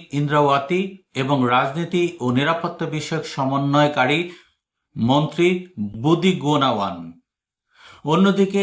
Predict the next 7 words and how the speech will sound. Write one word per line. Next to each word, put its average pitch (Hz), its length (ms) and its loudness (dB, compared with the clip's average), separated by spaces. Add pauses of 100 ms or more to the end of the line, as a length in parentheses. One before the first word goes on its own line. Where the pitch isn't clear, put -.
(160)
ইন্দ্রাওয়াতির 185 680 2 (200)
স্থলাভিষিক্ত 160 680 -2
হয়েছেন 175 340 -4
অর্থনীতিবিদ 175 800 0 (580)
পুরবায়া 143 500 2 (760)
জুদীপ 156 520 0 (220)
সাদেবা, 131 540 0